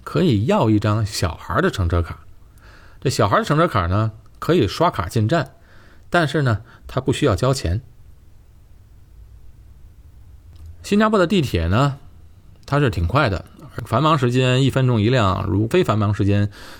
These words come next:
三四分钟也有一趟车了。而且呢，它的出口多。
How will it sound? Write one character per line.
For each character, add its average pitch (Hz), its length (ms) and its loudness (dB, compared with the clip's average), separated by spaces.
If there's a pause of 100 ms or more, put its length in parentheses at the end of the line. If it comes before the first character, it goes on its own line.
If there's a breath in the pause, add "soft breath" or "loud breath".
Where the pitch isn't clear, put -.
(140 loud breath)
三 120 280 0
四 113 100 0
分 110 160 2
钟 107 240 2
也 78 180 0
有 85 120 2
一 87 80 2
趟 104 200 -2
车 117 160 2
了。 95 140 -2 (560)
而 113 100 0
且 101 200 0
呢， 104 220 0 (800 soft breath)
它 120 120 -2
的 110 100 2
出 - 160 -2
口 90 180 -2
多。 113 380 -2